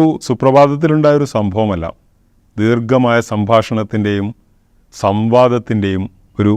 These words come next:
പരിണിതി കൂടിയായിരുന്നു കൊടിയത്തൂർ മുബാഹല. മുബാഹലയുടെ ഒരു വാർഷികം ഈ അടുത്ത് കടന്നുപോയി.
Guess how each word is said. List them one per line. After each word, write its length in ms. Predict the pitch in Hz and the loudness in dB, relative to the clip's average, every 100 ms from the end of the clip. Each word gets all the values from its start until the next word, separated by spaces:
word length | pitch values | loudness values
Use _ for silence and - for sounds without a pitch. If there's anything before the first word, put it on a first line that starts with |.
| - | -2
പരിണിതി 480 | - 98 98 107 104 | -2 0 2 2 0
കൂടിയായിരുന്നു 560 | 104 98 90 87 87 - _ _ _ _ _ - | 0 -2 -2 -4 -6 -8 _ _ _ _ _ -8
കൊടിയത്തൂർ 360 | 95 98 104 98 | -2 0 0 -2
മുബാഹല. 340 | 87 78 78 - _ _ _ _ _ _ _ _ _ _ _ - | -2 -8 -10 -16 _ _ _ _ _ _ _ _ _ _ _ -4
മുബാഹലയുടെ 720 | 117 131 135 139 139 139 139 131 _ _ _ _ _ - | 2 4 6 4 4 4 2 2 _ _ _ _ _ 0
ഒരു 100 | 131 | 4
വാർഷികം 520 | 123 113 - 120 127 120 | 6 4 2 -2 -2 0
ഈ 60 | 117 | 2
അടുത്ത് 260 | 110 - | 0 -2
കടന്നുപോയി. 480 | 107 98 101 87 82 | -4 -2 -2 -4 -8